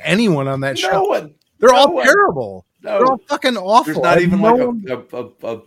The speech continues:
Speaker 2: you know, a farmhand that you can be like, "Oh, okay, he's nice," or, you know,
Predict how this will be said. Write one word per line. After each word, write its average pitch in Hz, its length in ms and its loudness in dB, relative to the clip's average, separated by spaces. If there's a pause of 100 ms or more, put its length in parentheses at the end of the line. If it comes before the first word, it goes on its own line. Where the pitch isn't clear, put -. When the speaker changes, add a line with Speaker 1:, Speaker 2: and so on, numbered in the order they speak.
(140)
Speaker 2:
you 113 100 -14
know, 107 140 -8
a 104 60 -10
farmhand 110 920 -8 (380)
that 110 100 -2
you 107 80 -2
can 107 140 -14
be 107 80 -6
like, 120 220 -2
"Oh, 220 260 2
okay, 104 280 -6
he's 117 220 -12
nice," 90 460 -12
or, 87 160 -14
you 95 140 -18
know, 95 200 -8